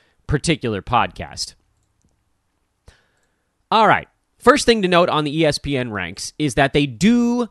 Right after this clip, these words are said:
have points league and category league rankings. It's not one or the oth-, it's not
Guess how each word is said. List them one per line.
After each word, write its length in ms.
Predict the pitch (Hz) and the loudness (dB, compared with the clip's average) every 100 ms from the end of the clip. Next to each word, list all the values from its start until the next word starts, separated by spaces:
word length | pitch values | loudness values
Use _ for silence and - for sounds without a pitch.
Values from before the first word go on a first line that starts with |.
| _ | _
have 640 | - 185 175 160 156 165 - _ _ _ _ _ _ _ _ _ _ | -4 0 2 0 -4 -8 -10 _ _ _ _ _ _ _ _ _ _
points 420 | - 208 208 - | 0 2 2 -4
league 380 | 175 175 165 151 - _ _ | -6 -4 -4 -4 -6 _ _
and 720 | 196 220 214 170 156 165 170 - _ _ | 0 2 2 0 0 -2 -4 -8 _ _
category 640 | - 160 160 143 139 131 | -2 2 2 0 -2 -2
league 240 | 123 120 104 | -4 -6 -6
rankings. 640 | 107 104 - - - - _ _ _ _ | -6 -6 -8 -18 -18 -18 _ _ _ _
It's 180 | 113 - | -10 -2
not 280 | 139 143 120 | 0 0 0
one 240 | 120 127 | -2 -2
or 20 | |
the 160 | 120 113 | -2 -4
oth-, 140 | 104 | -4
it's 160 | 127 131 | -6 -2
not 260 | 165 160 | 0 -2